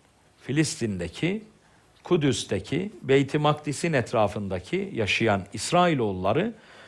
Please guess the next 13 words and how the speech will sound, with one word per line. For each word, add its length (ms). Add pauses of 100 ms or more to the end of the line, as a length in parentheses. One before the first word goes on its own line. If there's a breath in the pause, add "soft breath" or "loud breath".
(220 loud breath)
Hazreti 520
Meryem'e 520
bir 120
türlü 260
inanmadılar. 760 (180)
Hatta 560
büyük 280
çoğunluğu 680 (1120 loud breath)
Meryem 520
anamıza 440
iftira 460
attılar. 540 (1600 soft breath)
"Bunun 400